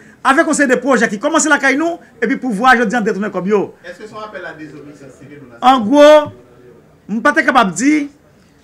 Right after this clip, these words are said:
Speaker 1: c'est une désobéissance civile. Nous allons plus loin toujours. Je crois que Jean nous capable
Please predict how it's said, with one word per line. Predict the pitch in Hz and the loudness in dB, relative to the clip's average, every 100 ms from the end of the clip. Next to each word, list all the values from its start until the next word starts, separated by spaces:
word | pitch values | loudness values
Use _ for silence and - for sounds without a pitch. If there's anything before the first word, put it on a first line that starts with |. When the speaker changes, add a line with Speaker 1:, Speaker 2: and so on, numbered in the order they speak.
| _ _ _ | _ _ _
Speaker 1:
c'est | - 269 | -6 0
une | 277 220 | 0 2
désobéissance | 160 233 269 262 240 - | 0 0 0 0 -2 -2
civile. | 311 311 415 202 - _ | 2 4 4 2 -4 _
Nous | 214 311 | 0 4
allons | 320 320 - - | 6 6 4 4
plus | 453 | 4
loin | 349 | 4
toujours. | 233 220 170 - _ _ _ - - - 208 | 2 -2 -4 -8 _ _ _ -20 -20 -14 -4
Je | |
crois | 240 320 | 2 2
que | 320 302 302 - | 4 2 0 -10
Jean | 147 - 370 | -8 2 4
nous | 381 | 4
capable | 339 339 330 330 339 | 2 4 6 4 2